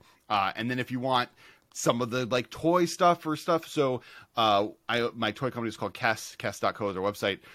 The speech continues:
Uh, we're the largest manufacturer of, uh, like, dance hoops, like the hula hoop, uh, which is not us, but a competitor, but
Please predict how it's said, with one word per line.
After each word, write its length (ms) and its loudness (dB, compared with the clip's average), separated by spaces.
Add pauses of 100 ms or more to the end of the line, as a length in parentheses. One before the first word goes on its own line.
(220)
Uh, 160 2
we're 120 -4
the 100 -4
largest 420 -4
manufacturer 680 -2
of, 160 -4
uh, 440 0 (120)
like, 280 -8
dance 300 -6
hoops, 300 -8
like 120 -8
the 80 -12
hula 240 -8
hoop, 320 -8
uh, 440 -2
which 160 -14
is 80 -12
not 120 0
us, 200 -4
but 120 -8
a 60 -6
competitor, 460 -8
but 220 -8